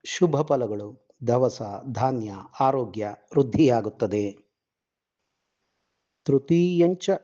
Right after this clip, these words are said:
ಚಂದ್ರಗಂಠೆ, ಈ ದೇವಿಗೆ ತಂಬಿಟ್ಟಿನ ದೀಪಾರಾಧನೆ ಮಾಡುವುದರಿಂದ ಸಂಸಾರ ಬಾಧೆ ದೂರಾಗಿ ಸಂಬಂಧಗಳು ಗಟ್ಟಿ ಹೊಂದುತ್ತವೆ. ಚತುರ್ಥಂ ಕೂಷ್ಮಾಂಡೋ ದೇವಿ, ಈ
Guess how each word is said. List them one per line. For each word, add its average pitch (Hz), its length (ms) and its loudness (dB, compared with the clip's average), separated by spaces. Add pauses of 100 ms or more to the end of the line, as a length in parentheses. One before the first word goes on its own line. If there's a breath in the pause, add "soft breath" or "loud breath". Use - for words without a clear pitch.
(240)
ಚಂದ್ರಗಂಠೆ, 123 840 -2 (1200)
ಈ 143 200 2
ದೇವಿಗೆ 127 420 4 (400)
ತಂಬಿಟ್ಟಿನ 170 560 0 (140)
ದೀಪಾರಾಧನೆ 135 720 0
ಮಾಡುವುದರಿಂದ 107 720 -4 (440)
ಸಂಸಾರ 151 640 0
ಬಾಧೆ 101 400 -4
ದೂರಾಗಿ 113 500 0 (460)
ಸಂಬಂಧಗಳು 156 760 -2 (260)
ಗಟ್ಟಿ 139 300 2
ಹೊಂದುತ್ತವೆ. 113 680 2 (1800)
ಚತುರ್ಥಂ 170 640 0 (560)
ಕೂಷ್ಮಾಂಡೋ 143 680 2 (100)
ದೇವಿ, 101 300 -10 (960)
ಈ 151 100 4